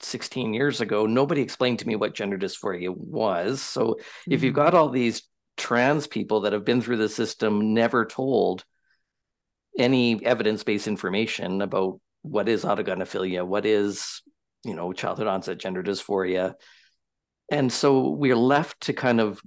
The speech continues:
Speaker 1: develop a narrative for ourselves that we can just feel good about and get on with our day. And some of those narratives are bizarre, right? But it, it, we're left, as patients, we're left to do that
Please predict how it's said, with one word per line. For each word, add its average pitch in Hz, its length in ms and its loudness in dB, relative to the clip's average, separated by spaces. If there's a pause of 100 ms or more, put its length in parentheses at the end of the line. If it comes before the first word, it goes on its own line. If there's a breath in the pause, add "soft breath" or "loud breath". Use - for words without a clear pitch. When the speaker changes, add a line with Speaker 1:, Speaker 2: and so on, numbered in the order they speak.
(100)
Speaker 1:
develop 127 520 2
a 123 40 2
narrative 104 440 0
for 104 160 -2
ourselves 101 540 0
that 101 80 -4
we 98 120 -2
can 104 220 -4
just 104 360 -2 (560)
feel 107 200 0
good 92 180 0
about 101 240 2
and 92 80 -2
get 95 140 -2
on 101 420 2
with 107 840 -6
our 90 120 0
day. 101 420 2
And 98 380 -2
some 107 320 -4
of 117 100 2
those 107 500 -2 (400)
narratives 104 580 2
are 104 60 2
bizarre, 110 520 0
right? - 260 -6
But 110 200 2
it, 104 160 2
it, 113 200 0
we're 123 160 0
left, 117 540 2 (300 loud breath)
as - 160 0
patients, 139 540 2
we're 120 80 2
left 110 260 2
to - 80 -8
do 117 220 0
that 90 360 2